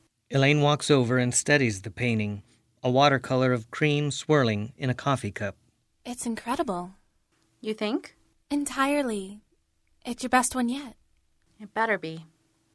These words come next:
Speaker 1: Elaine squints at the painting. She sees that the swirl in the cup resembles a contorted figure.
Speaker 2: That's a person in the coffee cream.
Speaker 1: Lita nods.
Speaker 3: It's Picasso's Acrobat.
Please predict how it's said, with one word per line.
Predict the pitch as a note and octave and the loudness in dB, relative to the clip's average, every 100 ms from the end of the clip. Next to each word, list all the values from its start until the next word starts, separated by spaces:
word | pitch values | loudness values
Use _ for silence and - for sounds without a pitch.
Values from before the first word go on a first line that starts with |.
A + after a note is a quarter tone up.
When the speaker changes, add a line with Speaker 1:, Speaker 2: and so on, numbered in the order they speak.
| _ _ _ _ - | _ _ _ _ 0
Speaker 1:
Elaine | C#3+ D3 C#3 | 4 4 4
squints | - - D#3 D3 - | 0 0 0 2 0
at | C3 | -2
the | B2 | -2
painting. | - B2 A2 G#2+ G#2 _ _ _ - | 0 0 0 -4 -10 _ _ _ -12
She | - D#3 | -2 2
sees | - G#3+ F#3 C#3 | 4 4 4 2
that | D3 C#3+ | 0 2
the | C3 | 2
swirl | - - G3 F#3 B2+ | 2 0 2 4 4
in | A2+ | 2
the | A2 | -2
cup | - G#2+ - _ - | -8 -10 -12 _ -4
resembles | C3 D3 C#3 C#3 A#2+ - | 2 2 4 0 -2 -4
a | C3+ | -6
contorted | - C3 - E3 C3 A2+ | -2 -2 2 4 4 0
figure. | - F3 C#3 A2 F#2 F#2+ _ _ _ _ _ _ _ _ _ _ _ _ | -4 -2 -2 -4 -4 -12 _ _ _ _ _ _ _ _ _ _ _ _
Speaker 2:
That's | A#3 A#3+ | -6 -6
a | C4+ | -6
person | D#4+ F#4+ F4 | -4 -2 0
in | A#3 | 0
the | G#3 | -4
coffee | G3+ - G3 | -12 -16 -20
cream. | - F#3+ F#3+ G#3 _ _ _ _ | -18 -16 -16 -20 _ _ _ _
Speaker 1:
Lita | C3+ B2+ G#2+ | 2 4 2
nods. | G#2+ A#2+ G#2 F#2+ - - _ _ _ _ _ _ _ _ - | 0 0 -2 -6 -12 -18 _ _ _ _ _ _ _ _ -10
Speaker 3:
It's | - | -10
Picasso's | - A#3+ - G3+ G3+ F#3 | -4 -2 2 0 2 -4
Acrobat. | - E3 - - - | -4 -4 -6 -12 -16